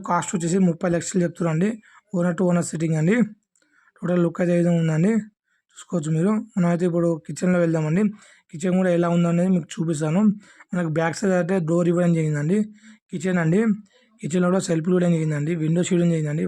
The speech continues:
వాషింగ్ ఏరియా ఇవ్వడం జరిగిందండి. టోటల్ లుక్ అయితే ఏదో ఉందండి. ఇక్కడైతే సజ్జ ఇవ్వడం జరిగిందండి, చూసుకోవచ్చు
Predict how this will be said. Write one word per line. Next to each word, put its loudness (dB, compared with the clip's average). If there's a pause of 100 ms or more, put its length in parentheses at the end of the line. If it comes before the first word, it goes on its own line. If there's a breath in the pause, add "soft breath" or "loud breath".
వాషింగ్ -4
ఏరియా 0
ఇవ్వడం 0
జరిగిందండి. -4 (560 loud breath)
టోటల్ -2
లుక్ -10
అయితే 0
ఏదో 0
ఉందండి. -2 (260)
ఇక్కడైతే -4 (140)
సజ్జ -4 (120)
ఇవ్వడం 0
జరిగిందండి, 0 (640 soft breath)
చూసుకోవచ్చు -6